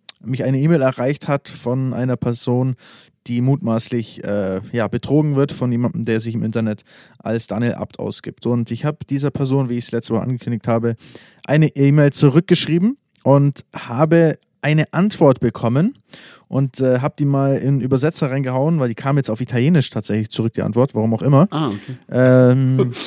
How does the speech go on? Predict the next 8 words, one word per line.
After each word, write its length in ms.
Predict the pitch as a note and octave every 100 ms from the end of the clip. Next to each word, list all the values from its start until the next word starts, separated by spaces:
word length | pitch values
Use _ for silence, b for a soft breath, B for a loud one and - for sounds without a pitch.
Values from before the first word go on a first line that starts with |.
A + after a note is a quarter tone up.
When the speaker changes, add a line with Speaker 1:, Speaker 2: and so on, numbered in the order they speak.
| B B B B
Speaker 2:
<laughs> 520 | B B B D3+ B2
Speaker 1:
und 180 | C#3 C#3+
werd 240 | D3+ G3+
die 120 | G#3
euch 420 | D#3 E3+ G3 - - -
jetzt 400 | C3 E3+ - -
hier 420 | - C3+ C3+ B2+ -
mal 360 | C3 A#2+ A#2